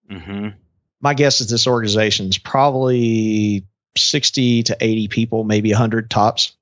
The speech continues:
Speaker 2: Anyway, the president's on vacation, and they were tasked with, "Hey, go get us prices, and when the president gets back, make a recommendation."
Speaker 1: Yep.
Speaker 2: And I said,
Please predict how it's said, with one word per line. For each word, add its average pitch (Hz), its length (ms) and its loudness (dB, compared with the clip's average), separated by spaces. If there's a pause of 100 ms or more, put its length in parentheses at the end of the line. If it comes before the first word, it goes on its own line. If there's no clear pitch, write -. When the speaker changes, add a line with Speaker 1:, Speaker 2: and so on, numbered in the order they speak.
(800)
Speaker 2:
Anyway, 151 260 4
the 120 80 0
president's 127 380 0
on 120 120 0
vacation, 117 500 0
and 104 140 -2
they 127 100 2
were 143 140 -4
tasked 107 480 -2
with, 107 260 -2
"Hey, 113 300 -2
go 135 200 0
get 156 160 0
us 160 120 0
prices, 135 760 0
and 113 140 -4
when 214 100 -4
the 202 60 -2
president 135 340 0
gets 123 140 -2
back, 113 300 -2
make 104 180 -4
a 101 40 -6
recommendation." 90 600 -8 (300)
Speaker 1:
Yep. 104 200 0 (800)
Speaker 2:
And 139 140 2
I 135 80 4
said, 131 400 0